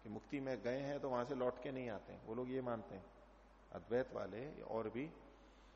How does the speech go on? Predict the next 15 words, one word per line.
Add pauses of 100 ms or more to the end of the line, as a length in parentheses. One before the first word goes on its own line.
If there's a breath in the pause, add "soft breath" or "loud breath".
(120 loud breath)
ये
मानते
हैं
कि
मुक्ति
में
गए
तो
वहां
से
लौट
करके
नहीं
आते
हैं।